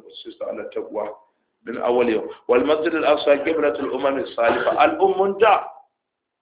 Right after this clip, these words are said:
sun fuskanci Ka'aba, eh, Qudus. Mu ma da muka zo a musulunci a yi wata sha bakwai zuwa sha takwas ana sallah ta ina? Ta Qudus. Saboda haka, ah, masallacin Qudus, Baitul Maqdis yana da daraja a wajen musulmi.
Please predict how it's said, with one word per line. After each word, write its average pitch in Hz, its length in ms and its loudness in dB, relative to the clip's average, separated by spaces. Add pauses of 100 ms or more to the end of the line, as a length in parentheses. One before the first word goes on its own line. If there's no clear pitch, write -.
(300)
sun 156 180 -8
fuskanci - 560 -6
Ka'aba, 135 560 2
eh, 127 400 4
Qudus. 113 260 0 (540)
Mu 170 180 2
ma 190 160 6
da 170 140 0
muka 165 240 0
zo 156 180 2
a 151 120 0
musulunci 160 480 -8
a 143 100 0
yi 143 80 -4
wata 151 340 0
sha 147 140 4
bakwai 139 280 -4
zuwa 135 360 0
sha 143 160 2
takwas 135 320 -2 (360)
ana 139 300 2
sallah 139 300 2
ta 135 80 -4
ina? 123 260 -4 (1000)
Ta 131 80 -2
Qudus. 139 320 -8 (760)
Saboda 143 240 4
haka, 143 340 4 (320)
ah, 113 960 2
masallacin 151 680 0
Qudus, 196 300 -2
Baitul 151 340 -4
Maqdis 147 380 -6
yana 147 200 0
da 120 140 -2
daraja 185 380 2
a 120 40 2
wajen 123 200 -2
musulmi. - 320 -16